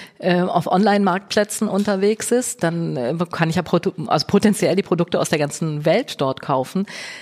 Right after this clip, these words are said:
Ich weiß aber gar nicht, äh, genügt das eigentlich den E-U-Standards? Ist das das, was ich an, an Sicherheit, an,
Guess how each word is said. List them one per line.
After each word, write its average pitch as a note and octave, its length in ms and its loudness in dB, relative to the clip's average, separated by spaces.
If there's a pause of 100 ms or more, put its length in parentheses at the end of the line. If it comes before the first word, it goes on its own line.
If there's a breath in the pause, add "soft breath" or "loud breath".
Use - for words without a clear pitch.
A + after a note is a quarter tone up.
(120)
Ich E3+ 160 2
weiß A3 200 4
aber B3 140 4
gar D3 140 0
nicht, D#3 240 -6 (360)
äh, G#3+ 120 6
genügt E3 500 0
das B3+ 140 0
eigentlich A3+ 260 0
den G#3+ 240 2
E-U-Standards? A3 1000 -2
Ist - 320 2
das A3 440 0
das, D#3 300 -2
was F#3 160 2
ich - 180 -4
an, E3 260 0
an D3+ 260 -2
Sicherheit, E3+ 800 2
an, D3+ 300 0